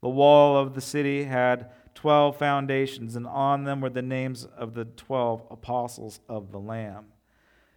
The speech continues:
The angel who talked with me had a measuring rod of gold to measure the city and its gates. The city was laid out in a square,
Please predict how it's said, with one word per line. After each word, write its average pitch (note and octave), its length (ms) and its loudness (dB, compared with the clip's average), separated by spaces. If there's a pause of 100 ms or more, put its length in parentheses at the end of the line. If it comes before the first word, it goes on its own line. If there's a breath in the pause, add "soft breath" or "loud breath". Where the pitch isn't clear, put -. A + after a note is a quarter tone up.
(260)
The C#3+ 100 -2
angel D3+ 440 0
who C#3 520 -4
talked D3+ 360 0
with C#3 200 -8
me B2+ 400 -10 (1120)
had C#3 180 0
a C3 60 0
measuring C#3 560 2
rod B2+ 380 2
of - 340 -14
gold B2 540 -2
to A#2 80 -10
measure A#2+ 400 -8
the G#2+ 140 -12
city G2+ 580 -10 (200 soft breath)
and A2 140 -14
its G#2+ 180 -14
gates. - 680 -6 (500)
The G#2+ 80 -12
city C3+ 340 -2
was A#2+ 240 -4
laid B2+ 240 0
out B2 320 0
in A2 120 -12
a G2+ 80 -14
square, G#2+ 840 -8